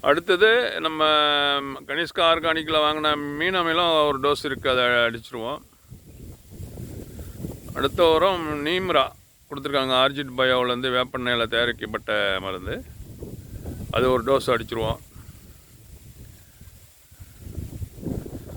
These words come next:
அப்புறம் சிறிது கொஞ்சம் பாதி, எப்பொழுதும் போடுறத விட பாதி,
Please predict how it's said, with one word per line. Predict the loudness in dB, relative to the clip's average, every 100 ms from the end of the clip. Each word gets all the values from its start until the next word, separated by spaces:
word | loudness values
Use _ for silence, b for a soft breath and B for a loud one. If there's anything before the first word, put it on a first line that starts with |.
| -12 -4
அப்புறம் | -2 0 2 2
சிறிது | 0 2 2
கொஞ்சம் | 2 2 4 4 4 2
பாதி, | 2 2 0 0 0 0 0
எப்பொழுதும் | 0 0 -2 0 0 2 2
போடுறத | 4 4
விட | 2
பாதி, | 0 4 4 4 0